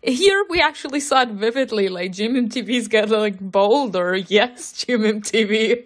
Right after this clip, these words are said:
She actually slit her wrists. She slit her wrists and let herself die. She actually committed suicide because she was in that moment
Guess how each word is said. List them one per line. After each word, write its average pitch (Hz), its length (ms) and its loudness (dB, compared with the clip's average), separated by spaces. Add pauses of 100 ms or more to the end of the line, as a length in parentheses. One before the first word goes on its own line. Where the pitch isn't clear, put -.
(680)
She 240 140 -2
actually 254 480 -2
slit 240 400 0
her 208 100 -2
wrists. 214 600 -2 (140)
She - 200 -2
slit 311 340 0 (120)
her 285 200 2
wrists 262 520 0 (280)
and 208 240 0
let 233 120 2
herself 226 500 -2
die. 175 520 0 (420)
She - 180 -2 (200)
actually 247 440 -8
committed 196 420 -4
suicide - 760 -4 (420)
because 202 460 2
she 220 100 -4
was 196 260 0
in 202 120 -2
that 190 260 -2 (120)
moment 190 340 -6